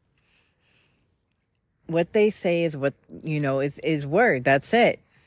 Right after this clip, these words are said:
And that we were kids and we didn't know anything. And why are we talking? Because we were to be seen and not heard.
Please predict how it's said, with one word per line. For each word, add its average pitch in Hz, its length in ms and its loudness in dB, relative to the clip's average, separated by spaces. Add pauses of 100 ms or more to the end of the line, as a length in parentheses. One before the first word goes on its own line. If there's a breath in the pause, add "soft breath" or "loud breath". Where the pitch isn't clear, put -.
(1600 soft breath)
And 139 520 0
that 131 300 2
we 147 120 -2
were 160 160 2
kids 131 260 -2
and 135 100 -4
we 143 100 -2
didn't 156 160 -2
know 135 100 0
anything. 139 480 -4
And 151 240 -2
why 208 340 0
are 175 160 -2
we 165 160 -2
talking? 139 520 -4
Because 131 420 -4
we 135 120 -6
were 127 100 -2
to 123 220 -12
be 131 240 -12
seen 143 420 -10
and 151 140 -6
not 143 200 -8
heard. 196 340 -8